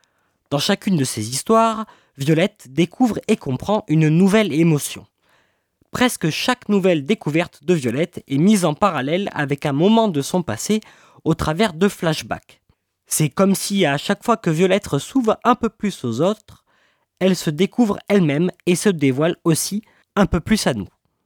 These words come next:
Quant à la mise en scène, elle est très classique, voire presque cliché, et pourrait même paraître gnangnan à certains.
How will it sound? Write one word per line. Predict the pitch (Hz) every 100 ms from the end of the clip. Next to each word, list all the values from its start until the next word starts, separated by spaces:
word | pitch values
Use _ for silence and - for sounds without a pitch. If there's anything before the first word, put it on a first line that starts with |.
| _ _ _ _ _ _ -
Quant | 180
à | -
la | 143 107
mise | 107 127
en | 151
scène, | 220 220 226 220 - -
elle | 147
est | 143
très | - 233
classique, | - 107 - 247 -
voire | 120 151 220 233 -
presque | - 254 - 214 214 -
cliché, | 294 269 - 165 294 - _ _ _ -
et | 147
pourrait | - 160
même | 180 220
paraître | - 165 190 - - 147
gnangnan | 190 202 147 208
à | 208
certains. | - 170 -